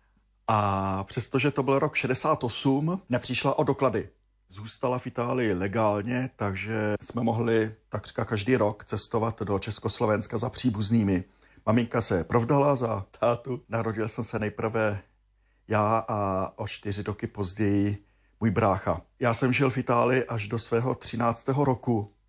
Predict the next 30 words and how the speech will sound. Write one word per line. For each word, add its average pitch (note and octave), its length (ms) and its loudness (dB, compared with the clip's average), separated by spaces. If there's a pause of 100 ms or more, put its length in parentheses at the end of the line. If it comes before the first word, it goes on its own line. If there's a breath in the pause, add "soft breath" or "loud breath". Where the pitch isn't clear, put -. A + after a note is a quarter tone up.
(200)
Maminka A2+ 360 0
se A#2 120 -6
tam A2+ 180 -2
naučila G#2+ 720 0
italsky C3 760 0
a G2+ 320 -2
doma G#2+ 280 -2
jsme - 180 -6
mluvili A2+ 560 2
jenom A2+ 340 0
italsky. A2+ 600 2 (280)
Pro F#2+ 200 -6
tatínka G2+ 500 -6
přece - 300 -12
jenom G#2 160 -2
ta G#2 120 -4
čeština G2+ 600 -2
byla, F#2+ 300 4 (220)
už F#2 180 -12
nežije, F#2 420 0
hodně, G2+ 280 -2
hodně G2+ 520 0
těžká. G#2+ 560 0 (640 soft breath)
A G2 320 4
já G2 140 2
jsem G#2 140 -4
se A2+ 120 0
naučil A2 400 2
česky A2 640 0
až - 480 -2